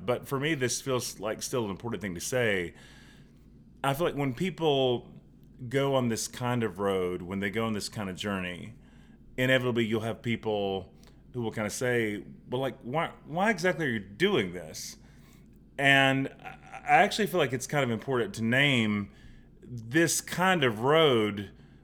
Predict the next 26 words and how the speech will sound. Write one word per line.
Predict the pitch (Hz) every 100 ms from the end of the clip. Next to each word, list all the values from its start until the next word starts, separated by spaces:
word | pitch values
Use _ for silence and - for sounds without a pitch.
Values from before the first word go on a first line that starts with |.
| - -
really | 135 214 285 226
never | 170 180 170 143
leads | 135 165 190 143 113 -
to, | - 131 117 110 107 - -
<laughs> | - -
I | 151 - 147 - - - -
mean, | 175 170
even | 190
if | 156
there's | 143 127
a |
deeper | 120 123 120
sense | 110 127 110
of | 98
self | - 131 120 104 101
or, |
like, | 101 95
whatever, | 110 131 123 104 95 87 - - - - -
it's, | 170 175 -
it's | 185 143
bumpy | 143 202 208 165
road. | 127 160 185 95 107
There, | 147
like, | 147 147
there | 156
aren't, | 151 190 208 123 - -